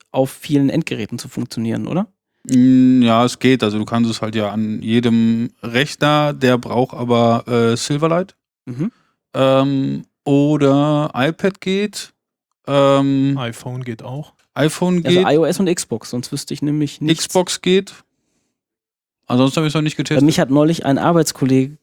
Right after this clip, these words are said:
Speaker 1: ge-, gefragt, hier der Ralf, ob er sich eine Xbox holen, also soll, kann, wie auch immer. Und ich hab schon so meinen inneren Reichsparteitag gehabt, so, „Yeah, endlich kauft sich wieder einer eine Xbox.“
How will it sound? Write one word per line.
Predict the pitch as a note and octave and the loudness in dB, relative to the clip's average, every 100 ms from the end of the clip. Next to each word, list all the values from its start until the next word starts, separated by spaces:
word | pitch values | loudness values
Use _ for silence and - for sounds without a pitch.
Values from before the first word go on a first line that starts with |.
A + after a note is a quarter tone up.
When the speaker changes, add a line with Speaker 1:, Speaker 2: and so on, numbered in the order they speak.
| - | -4
Speaker 1:
ge-, | C3+ B2+ C3 | 0 0 0
gefragt, | B2+ - - B2 F3 - - - | -4 -4 -2 0 0 -2 -10 -8
hier | C3 | -4
der | B2 A#2+ B2 A2 | -2 -2 -2 0
Ralf, | C3+ G#3+ - _ _ _ _ _ | 0 0 -6 _ _ _ _ _
ob | D3 - | -8 0
er | C#3+ | 2
sich | D3 - | 2 4
eine | C#3+ | 2
Xbox | - - A2+ - | 2 0 -2 -2
holen, | A#2+ A2 G#2+ C3 | -2 -2 -4 -6
also | - A#2+ A2 A2 C#3 _ | -4 -2 -2 -4 -10 _
soll, | - A2+ A2 B2+ - _ _ - | -2 0 0 -2 -12 _ _ -6
kann, | A#2+ A2+ A2+ _ _ - | -2 -2 -4 _ _ -4
wie | B2 | -2
auch | |
immer. | A2 A2+ A2 _ - - | 0 0 -2 _ -14 -2
Und | B2+ | 0
ich | C3 | 2
hab | D3+ | 0
schon | D#3 C#3+ C3+ | 2 4 4
so | C3 | 2
meinen | B2+ B2+ C3 B2+ A#2+ | 2 4 4 2 2
inneren | D3+ D3 C#3 | 2 2 2
Reichsparteitag | A#2+ C3+ - - E3+ C3 A#2+ | 2 0 -2 -2 0 0 -2
gehabt, | A2+ C#3 - | -2 -2 -4
so, | |
„Yeah, | D3+ D#3 | -6 -4
endlich | C3 C#3+ | -4 -4
kauft | - C#3+ | -4 -4
sich | - | -4
wieder | C#3+ A#2 | -4 -2
einer | C3 | -2
eine | B2 | -2
Xbox.“ | - - C#3 - | -4 -4 -4 -6